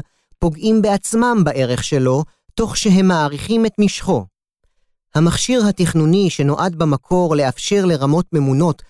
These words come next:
לקבל שליטה על הנעשה, ובכך לדאוג שפרויקטים יגיעו ליעדם, איבד עם השנים ועם השתנות הטכנולוגיה את האפקטיביות שלו, ונותר כאמצעי שליטה גרידא.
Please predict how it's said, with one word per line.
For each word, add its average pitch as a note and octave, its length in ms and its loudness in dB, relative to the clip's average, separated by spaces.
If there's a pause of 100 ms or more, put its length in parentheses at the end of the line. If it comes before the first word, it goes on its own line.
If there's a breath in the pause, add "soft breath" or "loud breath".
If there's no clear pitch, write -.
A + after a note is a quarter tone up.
(160)
לקבל F#3 480 0
שליטה G3 460 0
על F#3 80 2
הנעשה, D3 680 0 (360)
ובכך F3 440 0
לדאוג G3 360 -2
שפרויקטים E3+ 760 -2
יגיעו C3+ 360 0
ליעדם, D3+ 680 0 (440)
איבד F#3+ 300 2
עם F#3 140 4
השנים D#3+ 600 2
ועם D3+ 260 0 (100)
השתנות E3 420 -2
הטכנולוגיה C#3 840 0 (280)
את - 120 -2
האפקטיביות D#3 800 -2
שלו, B2 400 0 (320)
ונותר F3+ 560 0
כאמצעי F#3+ 580 0
שליטה G3 520 -2
גרידא. D#3+ 500 -2